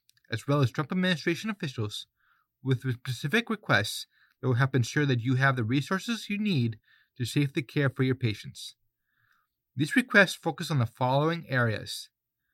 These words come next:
Number one, ensuring access to care for those who are infected or s-, suspect infection. Number two, securing an adequate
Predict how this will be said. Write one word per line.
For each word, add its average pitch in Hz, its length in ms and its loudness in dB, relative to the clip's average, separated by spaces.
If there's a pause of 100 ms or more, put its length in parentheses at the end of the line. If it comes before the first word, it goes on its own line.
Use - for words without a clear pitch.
(340)
Number 143 220 4
one, 143 340 2 (560)
ensuring 147 480 2
access 151 360 0
to 233 100 0
care 151 260 2
for 135 160 -2
those 135 300 2
who 143 120 0
are 123 120 6
infected 156 520 -2
or 131 120 -2
s-, - 200 -6
suspect - 560 -4 (220)
infection. 131 600 -4 (840)
Number 147 220 2
two, 151 380 0 (340)
securing 147 640 2
an 120 140 0
adequate 170 460 0